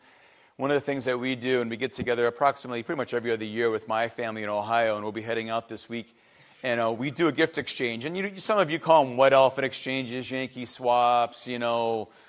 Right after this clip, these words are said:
w-, I don't know, present robbers, whatever you wanna call it, right?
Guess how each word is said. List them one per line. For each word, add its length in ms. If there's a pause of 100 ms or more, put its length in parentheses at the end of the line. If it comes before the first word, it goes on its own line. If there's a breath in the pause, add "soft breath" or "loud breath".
(320 soft breath)
w-, 160 (340)
I 100
don't 80
know, 120 (100)
present 500
robbers, 680
whatever 300
you 160
wanna 240
call 320
it, 140
right? 320